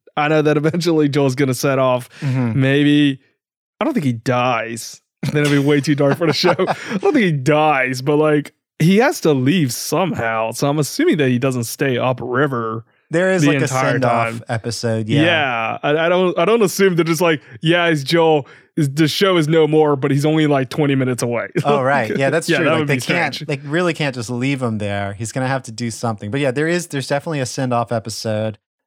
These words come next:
Speaker 2: Yeah, I did like, um, I actually did really like Phil and Michelle Capra in this episode. I still think they're really starting to, they're just beginning to kind of figure out what they're gonna do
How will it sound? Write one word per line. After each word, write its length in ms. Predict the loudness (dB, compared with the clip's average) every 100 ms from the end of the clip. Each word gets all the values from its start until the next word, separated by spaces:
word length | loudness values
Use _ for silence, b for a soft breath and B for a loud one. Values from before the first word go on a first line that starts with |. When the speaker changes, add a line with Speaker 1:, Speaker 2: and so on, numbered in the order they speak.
| -8
Speaker 2:
Yeah, 340 | -2 0 2
I 140 | 0 -4
did 240 | -4 -2
like, 320 | 0 0 0
um, 580 | -2 0 0 -2 -4 -8 -10 -4
I 80 | -4
actually 240 | -4 -6
did 180 | -4 -4
really 220 | -2 0
like 540 | 0 0 -2 -8 -20 _ _ _ -20
Phil 880 | -12 -4 0 0 2 2 0 -2 -6
and 400 | -4 -2 -4 -4
Michelle 440 | -6 -4 -2 -2
Capra 640 | -2 -4 -4 -4 -4 -4 -8 b b _ -4
in 160 | -2
this 180 | -2 -2
episode. 540 | -4 -4 -6 -4 -2
I 120 | -4 -8
still 480 | -8 -10 -4 -2
think 260 | -2 -6 -4
they're 180 | -2 -2
really 320 | -2 -2 -4
starting 480 | -6 -2 -2 -2 -4
to, 520 | -6 -4 -4 -4 -6 b b b b b
they're 100 | -6
just 260 | -4 -4 -6
beginning 380 | -4 -2 -2 -2
to 180 | -4 -4
kind 160 | -4
of 80 | -6
figure 340 | -6 -4 0
out 200 | 0 0 0
what 120 | -4
they're 80 | -2
gonna 180 | -2 -4
do 560 | -2 0 0 0 -2